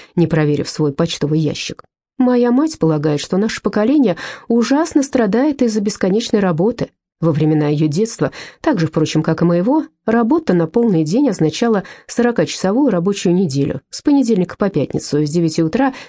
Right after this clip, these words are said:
до пяти вечера. Она вновь и вновь повторяет мне: «Ты и твои ровесники слишком сильно напрягаетесь на работе. Вы не можете жить нормальной жизнью».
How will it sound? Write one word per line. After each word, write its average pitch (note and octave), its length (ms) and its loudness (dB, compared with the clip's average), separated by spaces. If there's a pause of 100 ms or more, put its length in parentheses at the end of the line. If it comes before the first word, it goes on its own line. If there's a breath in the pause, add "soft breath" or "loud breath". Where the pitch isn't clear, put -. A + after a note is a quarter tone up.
(120)
до F#3+ 160 2
пяти F#3 260 0
вечера. C#3+ 460 -4 (260)
Она A3 240 2
вновь D#4+ 320 2
и C#4+ 40 2
вновь C4+ 260 0
повторяет B3+ 560 0
мне: D3+ 240 2 (360 loud breath)
«Ты G#3+ 120 2
и D4 160 4
твои A3+ 260 2
ровесники A3 680 2
слишком G3 440 0
сильно A3+ 400 0
напрягаетесь F3+ 640 0
на B3+ 100 2
работе. F#3 500 -2 (180)
Вы A#3+ 280 2
не A#3 120 4
можете C#4 420 0
жить D3 220 0
нормальной D3+ 460 0
жизнью». D#3 420 0